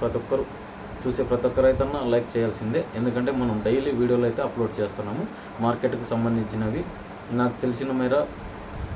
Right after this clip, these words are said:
వీడియోలు అయితే చేస్తుంటాను. ఈరోజు ఫుల్ క్లారిఫికేషన్గా అయితే మనం వీడియోలో మాట్లాడుకుందాం. ఈరోజు వచ్చేపట్టుకు ఇరవై ఐదు వేల బస్తాల్లోన డబ్బీ విత్తనాల క్వాలిటీ థంబ్‌నెయిల్లో పెట్టాను, వెళ్ళి చూడండి. నలభై ఒక్క వెయ్యి ఐదు వందలు అయితే పోవడం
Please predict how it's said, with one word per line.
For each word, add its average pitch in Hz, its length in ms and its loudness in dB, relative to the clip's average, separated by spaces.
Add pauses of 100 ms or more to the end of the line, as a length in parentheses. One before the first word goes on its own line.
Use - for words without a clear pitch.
వీడియోలు 127 260 6
అయితే 120 240 0
చేస్తుంటాను. 113 500 0 (680)
ఈరోజు 135 340 4
ఫుల్ 143 260 0
క్లారిఫికేషన్గా 123 680 2
అయితే 190 160 -2 (240)
మనం 117 180 2 (100)
వీడియోలో 120 360 4
మాట్లాడుకుందాం. 104 520 -2 (400)
ఈరోజు 170 220 10
వచ్చేపట్టుకు 165 460 4
ఇరవై 143 240 4
ఐదు 135 160 0
వేల 135 180 4 (220)
బస్తాల్లోన 127 540 2 (680)
డబ్బీ 131 320 4
విత్తనాల 139 340 0 (100)
క్వాలిటీ 127 280 4 (160)
థంబ్‌నెయిల్లో 127 420 4
పెట్టాను, 123 380 0
వెళ్ళి 123 240 2
చూడండి. 113 320 0 (880)
నలభై 156 240 8 (100)
ఒక్క 151 180 -4
వెయ్యి 139 180 4 (120)
ఐదు 131 140 2
వందలు 131 220 6
అయితే 127 120 0 (100)
పోవడం 120 240 6